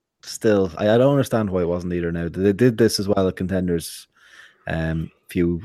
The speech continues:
couple of Contenders ago. It was a, it was a non-title match as well. And I'm like, just may as well have the title on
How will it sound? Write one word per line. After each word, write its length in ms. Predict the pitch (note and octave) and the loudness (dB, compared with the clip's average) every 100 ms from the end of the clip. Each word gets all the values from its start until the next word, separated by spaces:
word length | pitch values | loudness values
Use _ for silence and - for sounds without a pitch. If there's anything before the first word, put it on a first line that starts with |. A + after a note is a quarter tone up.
| - - | -10 -4
couple 220 | G2 E2+ | 0 0
of 60 | |
Contenders 380 | - E2 D#2+ D#2 | -2 -4 -2 -4
ago. 200 | D#2+ D#2+ | -4 -2
It 60 | D#2+ | -2
was 160 | D#2 | -4
a, 60 | E2 | -6
it 120 | D2+ E2 | -6 -6
was 120 | E2 | -2
a 40 | |
non-title 420 | E2+ D#2+ E2 - | 0 -2 -4 -4
match 240 | D#2+ E2 - | -4 -6 -6
as 100 | D#2+ | -8
well. 200 | D#2+ D2+ | -6 -6
And 160 | D#2+ | -4
I'm 60 | E2 | -4
like, 200 | E2 - | -6 -8
just 220 | - - _ _ _ _ - | -14 -14 _ _ _ _ -8
may 100 | A#2+ | -6
as 100 | G2+ | 0
well 100 | D#2+ | 0
have 140 | D#2+ | -2
the 60 | - | -4
title 200 | F2 | -4
on 40 | D#2 | -2